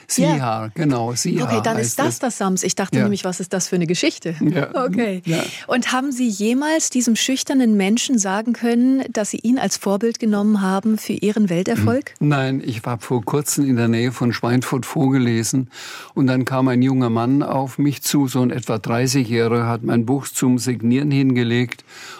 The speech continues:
Speaker 1: und hat sich vorgestellt mit seinem Namen. Ich will ihn jetzt hier nicht nennen, ja. Und dann sagte ich, "Ach, sind Sie der Sohn von?" Sagte, "Ja, der bin ich." Sagte ich, "Wussten Sie, dass Ihr Vater der Vorbild war oder das Vorbild
Speaker 2: Ja.
Speaker 1: war für meine Sams-Geschichten?"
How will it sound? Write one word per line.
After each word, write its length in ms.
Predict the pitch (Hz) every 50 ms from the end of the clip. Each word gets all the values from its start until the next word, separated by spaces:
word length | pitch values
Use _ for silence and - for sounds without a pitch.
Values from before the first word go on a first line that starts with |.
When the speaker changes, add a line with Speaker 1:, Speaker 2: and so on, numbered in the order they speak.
| - _
Speaker 1:
und 180 | - 160 123 120
hat 140 | 120 113
sich 180 | - 135 117 -
vorgestellt 600 | - - 127 127 120 127 117 - - 120 113 98
mit 160 | 117 117 104
seinem 280 | - - 117 113 110 110
Namen. 360 | 104 104 107 107 110 107 104 104
Ich 120 | 104 -
will 160 | 120 117 110
ihn 140 | 110 110 107
jetzt 180 | 107 107 101 -
hier 180 | - 156 151
nicht 260 | 143 135 117 104 - 127
nennen, 280 | 123 127 135 127 117
ja. 280 | 117 120 120 131 131 - - - - - - - - - - - - _ _ _
Und 280 | - 139 131 139 135
dann 180 | 131 135 131 131
sagte 300 | 110 131 131 123 - 147
ich, 220 | 131 113 - - - - - _ _ _
"Ach, 320 | - 131 131 - - - - - -
sind 240 | - - 160 156 143
Sie 160 | 147 160 131
der 160 | 131 131 123
Sohn 320 | - - 123 131 151 175
von?" 420 | 160 - - 143 147 170 - 247 170
Sagte, 300 | - 131 120 104 - 117
"Ja, 180 | 113 113 120
der 160 | 123 143 127 117
bin 180 | 113 127 123
ich." 160 | 131 131 - - - - - -
Sagte 300 | - 147 131 - - 131
ich, 80 | 110 - - - - - - _ _ _ -
"Wussten 360 | - 151 131 - - 156 156
Sie, 140 | 135 156 156
dass 240 | 139 147 147 143 -
Ihr 140 | 160 135 117
Vater 420 | - 147 120 131 135 135 160 147
der 160 | 139 139 139
Vorbild 680 | 120 - - 147 139 143 131 143 151 147 147 135 131
war 300 | 131 139 139 135 143 - - - 202 - - _ -
oder 220 | - 131 120 120
das 320 | 107 - 135 156 156 - -
Vorbild 580 | - - 151 147 151 143 131 143 147 - 208
Speaker 2:
Ja. 60 | 135
Speaker 1:
war 240 | 127 120 120 131 131
für 160 | - - 135
meine 280 | 127 123 123 120 120 117
Sams-Geschichten?" 920 | 107 - 127 123 131 131 - - 143 127 - 143 139 131 - - - 135